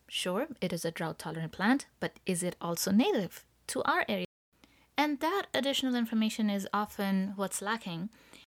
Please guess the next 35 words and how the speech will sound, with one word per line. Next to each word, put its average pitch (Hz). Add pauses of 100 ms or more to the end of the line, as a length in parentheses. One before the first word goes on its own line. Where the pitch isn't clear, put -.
(500)
And 226
another 330
reason 254
for 214
confusion, 196
and 214
this 247
is, 262 (160)
I 208
think, 214
the 196
biggest 254
reason 190
for -
confusion, 170 (480)
is 208 (380)
the 208
name 202
of -
the 160
plant. - (840)
Often 311
the 294
plants 226
sold 247
in 233
retail 214
locations 185 (400)
are 226 (180)
just -
identified 226
by 180
their 180
first -
name. 202